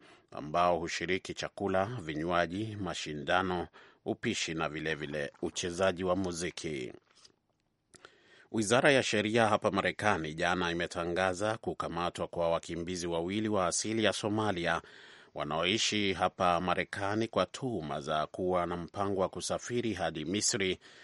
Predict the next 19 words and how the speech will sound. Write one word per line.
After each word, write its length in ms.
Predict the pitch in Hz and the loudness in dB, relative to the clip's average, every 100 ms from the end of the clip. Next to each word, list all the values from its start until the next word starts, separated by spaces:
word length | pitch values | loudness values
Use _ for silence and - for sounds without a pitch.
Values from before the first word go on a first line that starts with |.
| - - | -20 -16
ili 340 | - 71 90 | -10 -4 -2
kujiunga 480 | 98 95 104 120 110 | -2 0 2 4 6
na 120 | 98 | 4
kundi 360 | 85 110 104 98 | 2 0 2 2
la 120 | 92 | 2
kigaidi 520 | - 90 92 101 113 | 0 -2 2 2 2
la 140 | 104 92 | 2 2
Islamic 520 | - 95 95 101 98 | 0 2 2 2 0
State. 520 | - - 73 - - - - - - _ | -2 -2 -4 -4 -10 -14 -20 -20 -20 _
Kwa 120 | - | -4
mujibu 420 | 90 90 85 82 85 | -2 -2 -2 -2 2
wa 120 | 87 | 2
hoja 340 | 85 90 90 | 2 0 2
iliyowasilishwa 920 | 90 90 90 90 87 - 90 101 - | 0 2 2 2 2 0 -2 -2 0
mahakamani 720 | 98 90 90 95 90 95 104 | 2 2 0 -2 -2 2 2
na 100 | 104 | 2
maafisa 540 | 95 87 82 - 90 90 | 2 0 -2 -4 -2 -2
wa 100 | 82 | -2
serikali, 720 | - 82 - 110 101 78 76 | -4 -6 -2 2 2 2 -6